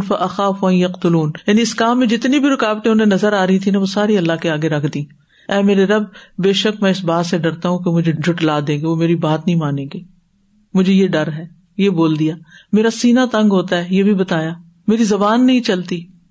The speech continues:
یہ بھی اپنی مشکل اللہ کے آگے رکھ دی۔ آپ ہارون کی طرف بھی وہی بھیج دیں۔ اور پھر یہ ان کا مجھ پر ایک گناہ کا الزام بھی ہے، تو میں ڈرتا ہوں مجھے قتل کر دیں گے۔" سبحان اللہ، کس طرح اپنی ایک ایک مشکل اپنے رب کے آگے رکھ دی۔ کیا ہم اتنی ڈیٹیل میں اپنے رب سے بات کرتے ہیں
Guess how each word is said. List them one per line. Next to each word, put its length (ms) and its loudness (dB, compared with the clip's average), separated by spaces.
یہ 120 2
بھی 160 2
اپنی 240 0
مشکل 360 2
اللہ 160 2
کے 80 0
آگے 200 0
رکھ 240 -4
دی۔ 100 -2
آپ 200 -2
ہارون 320 2
کی 120 -2
طرف 220 0
بھی 180 -2
وہی 160 2
بھیج 300 -4
دیں۔ 100 -8
اور 100 0
پھر 180 0
یہ 120 2
ان 140 2
کا 380 2
مجھ 260 2
پر 140 0
ایک 200 2
گناہ 240 2
کا 120 0
الزام 360 2
بھی 180 0
ہے، 80 -2
تو 140 -4
میں 100 0
ڈرتا 300 -2
ہوں 120 4
مجھے 160 2
قتل 300 -2
کر 200 -4
دیں 220 -8
گے۔" 80 -10
سبحان 340 -2
اللہ، 160 2
کس 300 -2
طرح 260 0
اپنی 420 -2
ایک 300 0
ایک 160 0
مشکل 340 0
اپنے 200 -2
رب 200 -2
کے 140 -2
آگے 240 -2
رکھ 260 -8
دی۔ 40 -10
کیا 140 0
ہم 160 2
اتنی 220 2
ڈیٹیل 360 2
میں 100 0
اپنے 220 0
رب 120 -2
سے 120 -4
بات 280 -2
کرتے 320 -10
ہیں 100 -16